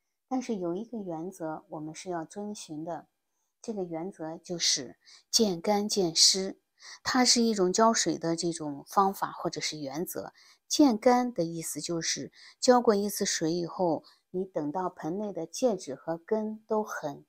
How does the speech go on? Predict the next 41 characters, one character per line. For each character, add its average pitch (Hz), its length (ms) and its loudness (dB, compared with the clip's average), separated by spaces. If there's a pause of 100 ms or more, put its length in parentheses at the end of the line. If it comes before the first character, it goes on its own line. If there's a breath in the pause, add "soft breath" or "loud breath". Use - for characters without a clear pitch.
干 240 260 2
的 180 140 -2
时 - 180 -4
候， 151 300 -4 (520)
再 190 240 -2
浇 170 300 -2
下 202 280 -4
一 160 120 -4
次 - 220 -14
水。 - 340 -10 (1200)
那 269 220 4
么 220 180 4
见 262 380 4
湿 302 260 0
呢， 233 320 2
就 214 220 -6
是 160 180 -6
湿 240 380 -2
透， - 400 -4 (280)
要 226 120 0
让 220 240 0
整 156 200 -4
个 180 200 2
盆 175 340 -6
内 202 160 -2
的 165 140 -6
植 180 240 -8
株 185 200 -6
和 170 180 -2
根 196 340 -4
都 233 200 -2
充 233 240 -10
满 165 280 -6
了 165 120 -8
水， 143 400 -4 (320)
而 185 200 -4
且 160 420 -8 (300)
你 165 280 -8
可 180 280 -2
以 214 180 -2
从 170 420 -8